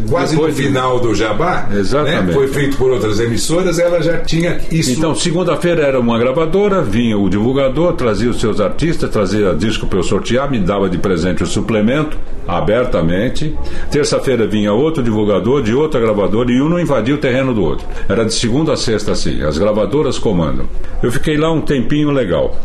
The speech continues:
Speaker 2: Aí, eu era amigo, era amigo, não, sou amigo aqui, muitos anos que eu não vejo, do Cid Jardim.
Speaker 1: Certo.
Speaker 2: Que é da Transcontinental, é isso?
Speaker 1: Exato.
Speaker 2: E a gente se reviu, né?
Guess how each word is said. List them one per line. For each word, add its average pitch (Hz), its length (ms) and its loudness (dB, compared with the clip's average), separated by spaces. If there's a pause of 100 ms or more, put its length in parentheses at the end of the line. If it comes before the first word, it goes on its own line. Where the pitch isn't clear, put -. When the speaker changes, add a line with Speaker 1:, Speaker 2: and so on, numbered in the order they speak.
(380)
Speaker 2:
Aí, 196 500 0
eu 113 140 0
era 160 140 0
amigo, 131 420 0
era 127 220 0
amigo, 107 320 0
não, 98 120 0
sou 147 200 -2
amigo 98 320 0
aqui, 113 200 -2
muitos 98 460 0
anos 110 220 0
que 110 60 -2
eu 95 40 0
não 82 120 0
vejo, 101 320 0
do 98 100 0
Cid 151 340 -2
Jardim. 135 480 0 (420)
Speaker 1:
Certo. - 560 0
Speaker 2:
Que 107 140 0
é 101 80 2
da 101 140 0
Transcontinental, 110 1160 0
é 98 80 0
isso? - 340 -2
Speaker 1:
Exato. 82 380 0
Speaker 2:
E - 20 0
a 92 60 0
gente 113 200 -2
se 80 560 0 (720)
reviu, 101 560 0
né? 95 220 -2